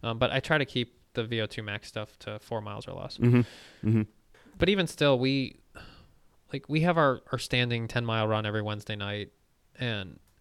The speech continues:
Speaker 1: that often goes the last five miles at six-minute pace.
Speaker 2: Wow.
Speaker 1: Or, or even some long runs. Heck, I will finish a thirty-seven mile long run with a five thirty mile.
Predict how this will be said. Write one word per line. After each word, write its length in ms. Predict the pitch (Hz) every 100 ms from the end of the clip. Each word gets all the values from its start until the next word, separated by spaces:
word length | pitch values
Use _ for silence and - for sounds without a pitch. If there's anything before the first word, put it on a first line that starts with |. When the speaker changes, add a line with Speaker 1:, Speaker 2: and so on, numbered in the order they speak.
| _ _ _ -
Speaker 1:
that 260 | 135 143 -
often 500 | 131 127 - 127 113 110
goes 760 | 110 110 107 101 - - - - _ _ _ _ _ _ _
the 100 | 120
last 240 | 117 107
five 240 | - 110 107
miles 380 | 101 101 98 101
at 100 | 95 -
six-minute 440 | - 113 - 101
pace. 300 | - - - 104
Speaker 2:
Wow. 220 | 92 82
Speaker 1:
Or, 520 | 131 120 110 107 104 - - - - - - _ _ _ _ -
or 120 | 139
even 280 | 180 180 160
some 580 | - 143 135 127 120 - - - _ _ _ _ -
long 360 | 139 135 135 131
runs. 440 | 127 127 113 -
Heck, 200 | 131 123
I 200 | 110 123
will 160 | 131 127
finish 360 | - 123 117
a 260 | 107 117 113
thirty-seven 520 | - 120 120 123 117
mile 240 | 113 110 110
long 220 | 110 107
run 240 | 107 107
with 180 | 104 104
a 140 | 101
five 220 | 101 110 -
thirty 180 | 107 98
mile. 240 | 90